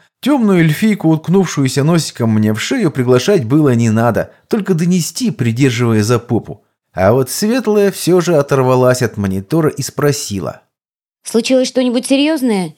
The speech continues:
Speaker 2: Или можно дочитать пару страниц?»
Speaker 1: «Ну, не знаю, смотря под каким углом смотреть. Но сначала хочу представительниц прекрасного пола угостить шоколадом. Тут в пакете конфеты и несколько плиток, а потом».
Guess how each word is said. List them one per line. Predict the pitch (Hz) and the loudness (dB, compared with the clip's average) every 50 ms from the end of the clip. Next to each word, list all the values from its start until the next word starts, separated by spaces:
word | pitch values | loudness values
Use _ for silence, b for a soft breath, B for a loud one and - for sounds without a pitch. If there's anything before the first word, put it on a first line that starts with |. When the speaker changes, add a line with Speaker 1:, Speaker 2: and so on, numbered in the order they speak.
| _ _ - | _ _ -4
Speaker 2:
Или | 170 196 208 | -2 0 0
можно | 202 220 214 196 202 196 | 0 0 -2 -2 -2 -2
дочитать | 208 208 - 220 220 196 175 - | -2 -2 -2 -2 -2 -2 -2 -2
пару | - 185 190 196 | -2 -2 -2 -4
страниц?» | - - 226 226 226 196 147 127 - - - _ _ _ _ _ _ _ _ _ _ _ _ | -4 -2 -2 -2 -2 -2 -4 -6 -8 -12 -20 _ _ _ _ _ _ _ _ _ _ _ _
Speaker 1:
«Ну, | 90 90 92 90 95 | -10 -6 -4 -2 -2
не | 110 143 185 | -2 -2 -2
знаю, | 185 180 185 175 131 135 160 165 107 80 - _ _ _ | -2 0 0 0 2 2 0 0 -2 -6 -8 _ _ _
смотря | - - - 110 110 110 104 131 156 170 | -14 -10 -4 -2 0 0 2 0 0 -2
под | - 185 175 | -2 -4 -4
каким | - 180 - - 127 143 151 | -4 -4 -4 -4 -4 -2 -2
углом | 135 113 113 123 135 | -2 -2 -2 -2 -4
смотреть. | 123 - 147 147 139 - 107 117 110 - - _ _ _ _ _ _ _ _ - | -4 -4 -4 -4 -4 -4 -4 -6 -6 -6 -10 _ _ _ _ _ _ _ _ -4
Но | 110 135 160 | -2 -2 -2
сначала | 156 - 214 214 208 - 294 269 202 135 | 0 0 0 0 0 0 0 0 0 0
хочу | 120 - 143 147 - - 262 247 | 0 0 0 0 0 -2 -6 -6
представительниц | - 151 147 - - - - 139 147 202 208 180 165 135 127 120 - - - | -4 -6 -8 -8 -8 -6 -4 -2 -2 -2 -4 -4 -4 -4 -4 -4 -6 -8 -10
прекрасного | 117 120 113 - 127 120 113 - 131 127 131 147 | -8 -8 -4 -2 -2 -2 -2 -2 -4 -2 -2 -2
пола | 147 - 285 294 254 220 | -2 -4 -4 -2 -2 -2
угостить | - - 135 123 127 123 123 - 214 196 - | -2 -4 -4 -2 -2 -2 -2 -4 -8 -8 -6
шоколадом. | - 170 151 - 151 147 143 135 123 113 95 87 - - _ - | -6 -8 -6 -2 0 2 2 4 2 2 0 -4 -10 -14 _ -2
Тут | 160 220 202 - | 0 2 2 0
в | - - - | -2 -4 -2
пакете | - 131 123 - 196 214 180 143 123 | -2 -2 -2 -2 -4 -4 -4 -4 -4
конфеты | - - 120 120 - - 240 262 175 131 | -4 -2 -2 -2 -2 -4 -6 -4 -4 -4
и | - - 117 | -4 -2 -2
несколько | - 180 208 - - 214 - - 214 | -2 -2 -2 -4 -4 -6 -4 -4 -6
плиток, | 208 - 156 135 110 - - - - | -4 -4 -6 -8 -6 -8 -12 -14 -12
а | - 82 85 85 92 101 104 | -12 -10 -6 -4 -2 -2 0
потом». | - 127 156 - 269 262 262 240 | 0 -2 -2 -2 -2 -2 -4 -6